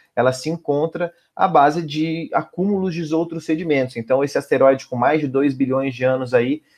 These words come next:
está fazendo seu processo natural aí de viagem no espaço sideral, encontrando sedimentos que nesse acúmulo vão trazendo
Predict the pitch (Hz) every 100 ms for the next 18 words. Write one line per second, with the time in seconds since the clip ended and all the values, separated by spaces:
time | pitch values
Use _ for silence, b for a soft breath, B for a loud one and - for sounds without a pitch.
0 | _ 113 127 143 151 147 147 147 127 -
1 | - 135 131 - 131 131 131 120 120 131
2 | 123 127 123 127 120 120 113 113 B 135
3 | 135 123 143 131 127 123 123 - - 123
4 | 123 - 143 156 143 156 b - 156 156
5 | 180 156 156 156 160 160 139 135 - 143
6 | 139 - 143 - 131 139 143 123 123 123
7 | 143 139 120 120